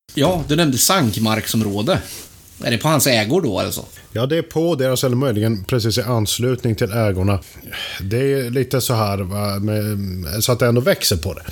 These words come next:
Speaker 2: Det är lite grönt, va, så, så att man, man ser ändå där.
Speaker 1: Men det är ingen
Speaker 2: Att det
Speaker 1: odlingsmark?
Speaker 2: Nej, inte så. Man, man ger sig inte gärna ut där och håller på. Men han ser att det är ett föremål där. Han blir lite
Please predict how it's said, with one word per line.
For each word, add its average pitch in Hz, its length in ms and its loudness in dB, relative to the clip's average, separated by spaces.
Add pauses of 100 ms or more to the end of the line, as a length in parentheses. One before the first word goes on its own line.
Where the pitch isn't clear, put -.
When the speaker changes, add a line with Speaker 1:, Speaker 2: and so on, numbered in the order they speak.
(340)
Speaker 2:
Det 113 120 2
är 113 60 4
lite 101 180 2
grönt, 87 560 0
va, 76 220 -8
så, - 260 -6
så - 120 -4
att 85 100 -4
man, 92 160 0
man 104 120 4
ser 92 280 4
ändå 76 200 -2
där. 73 320 -8
Speaker 1:
Men 113 100 -2
det 117 60 0
är 120 100 2
ingen 110 180 0
Speaker 2:
Att 117 60 2
det 113 60 0
Speaker 1:
odlingsmark? 104 800 -2
Speaker 2:
Nej, 117 540 2 (260)
inte 113 360 0
så. 78 260 -4
Man, 98 360 -2
man 107 220 0
ger 104 160 2
sig 107 140 0
inte 98 160 -2
gärna 90 320 -2
ut 87 260 -6
där 98 220 0
och 87 60 0
håller 85 180 -2
på. 82 180 -6 (520)
Men 147 120 2
han 180 120 2
ser 196 160 0
att - 80 -2
det 139 60 2
är 117 40 2
ett 101 80 -2
föremål 113 500 2
där. 104 200 2 (220)
Han 104 200 -6
blir 165 140 2
lite 110 640 2